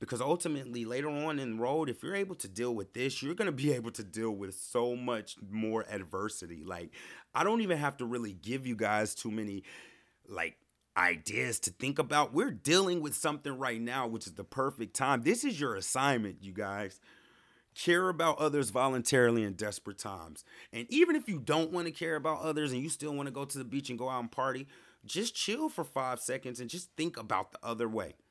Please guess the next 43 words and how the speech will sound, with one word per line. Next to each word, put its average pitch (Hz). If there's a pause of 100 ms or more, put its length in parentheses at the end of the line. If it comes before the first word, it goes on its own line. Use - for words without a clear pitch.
(220)
That's 156
all 196
I 117
ask. 117
I'm 175
not 208
even 185
saying 160
it's 147
a 143
right 123
or 120
a 110
wrong, 95
even 120
though 98
it 90
really 101
is 120
because 95
our 90
lives 107
depend 226
on 135
it. 123
But 113 (320)
let's 196
say 190
I'm 156
being 131 (720)
unbiased. 101 (420)
At 165
least 240
think. 233 (240)
That's 170
all 175
I 160
ask. 151
Just 147
think 165
about 107
it. 95
Like, 101